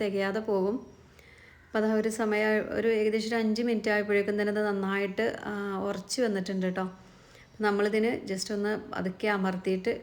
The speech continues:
കഷ്ണം ദാ ഇതുപോലെ കട്ട് ചെയ്യാനായിട്ട് സെൻറ്ററിലൊക്കെ ഒന്ന് വരഞ്ഞു കൊടുക്കുകയാണ്. അല്ലെങ്കിൽ പിന്നെ നമുക്ക് ഇതുപോലെ കട്ട് ചെയ്യാനായിട്ട് പറ്റൂല. ഞാനിത് കട്ട് ചെയ്യുന്ന സമയം തന്നെ നിങ്ങൾക്ക് അറിയാം ഇത് എത്രത്തോളം ഉറപ്പുള്ളതാണതല്ലേ. നന്നായിട്ട് ഉറച്ചിട്ടുണ്ട് കേട്ടോ.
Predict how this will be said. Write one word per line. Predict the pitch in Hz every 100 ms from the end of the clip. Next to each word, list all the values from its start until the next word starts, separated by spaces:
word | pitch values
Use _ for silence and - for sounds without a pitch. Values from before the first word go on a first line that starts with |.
| -
കഷ്ണം | 190 - 208 208 - - 196
ദാ | 196 196
ഇതുപോലെ | 190 196 202 208
കട്ട് | 196 208
ചെയ്യാനായിട്ട് | 208 196 196 185 294 - - - - - -
സെൻറ്ററിലൊക്കെ | 202 190 196 202 202
ഒന്ന് | 202
വരഞ്ഞു | 202 196 190 214
കൊടുക്കുകയാണ്. | 185 185 190 190 247 - - - 214
അല്ലെങ്കിൽ | 190 202 202
പിന്നെ | 202 208
നമുക്ക് | 196 190 202
ഇതുപോലെ | 196 190 196 214
കട്ട് | 208
ചെയ്യാനായിട്ട് | 202 196 196 190 196
പറ്റൂല. | 190 190 - 90 - - - - - _ _ - - - - - - - - - - - - - - 214
ഞാനിത് | 190 196 202
കട്ട് | 202 214
ചെയ്യുന്ന | 214 214
സമയം | 214 208 202
തന്നെ | 208
നിങ്ങൾക്ക് | 214 202 202
അറിയാം | 190 202
ഇത് | 190
എത്രത്തോളം | 185 185 196 190 208 202
ഉറപ്പുള്ളതാണതല്ലേ. | 185 185 214 202 196 190 196 185
നന്നായിട്ട് | 202 190 196 196 214
ഉറച്ചിട്ടുണ്ട് | 196 - 196 196 185 180
കേട്ടോ. | 185